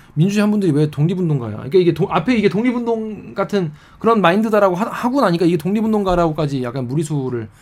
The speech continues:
던지게 되는 거예요. 이분 독립운동가 아니에요. <laughs> 이분들 그냥 산업역군이고 민주화 운동하는 분이죠. 이게 비유도 굳이 이렇게까지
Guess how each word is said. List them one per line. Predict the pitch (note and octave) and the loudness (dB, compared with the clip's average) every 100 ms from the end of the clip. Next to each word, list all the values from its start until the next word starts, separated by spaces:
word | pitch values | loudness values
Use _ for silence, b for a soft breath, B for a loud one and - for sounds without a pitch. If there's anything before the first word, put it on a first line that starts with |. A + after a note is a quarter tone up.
| b b | b b
던지게 | C#3+ D#3+ | 0 0
되는 | C#3 C#3+ | 0 0
거예요. | G3 | 0
이분 | D#4 | 0
독립운동가 | G3+ B3+ G#3 D4 G4 | 0 2 2 4 2
아니에요. | - F3 D3+ E3 D3+ | 4 2 2 -2 -2
<laughs> | F3 - | -6 -8
이분들 | F#3+ F#3+ | -4 -2
그냥 | D#3+ | -2
산업역군이고 | D3+ A3 F3+ D3+ E3 D3+ E3 F3 D3 B B B B | -2 -2 0 -2 -4 -4 -2 -2 -2 B B B B
민주화 | G3 A#3+ B3+ | -2 0 2
운동하는 | F3+ F3+ G#3 | 2 2 0
분이죠. | C3 C3 A2 A2+ | -2 -6 -6 -6
이게 | F#3+ - | -6 -4
비유도 | G3+ C4+ C#4+ C#4+ F#3+ C#3+ - | 2 2 4 4 2 0 -6
굳이 | C#4+ G4 | -4 0
이렇게까지 | A#3+ A#3+ C4+ A3 F#3+ | 0 0 0 -2 -4